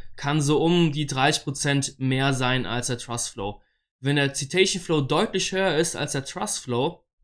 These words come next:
dann kannst du schon, äh, Hinweise drauf schließen, dass mit der analysierten Webseite eventuell etwas nicht stimmt im Hinblick auf, ja, die hat vielleicht zu viele schäbige Backlinks.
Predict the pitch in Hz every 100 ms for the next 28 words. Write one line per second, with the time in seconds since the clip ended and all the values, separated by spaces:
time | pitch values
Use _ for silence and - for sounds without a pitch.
0 | _ _ _ - 147 147 160 170 165 156
1 | 160 139 135 170 202 151 147 139 143 143
2 | 151 147 143 - _ _ - 151 170 185
3 | 170 160 147 147 139 135 175 147 143 143
4 | - 135 131 135 135 139 135 120 123 131
5 | - _ - 147 139 123 135 - 156 156
6 | 135 135 147 131 135 - 123 123 - _
7 | - 120 101 127 131 131 135 131 - 196
8 | - 165 151 131 - 175 147 139 143 -
9 | 104 92 -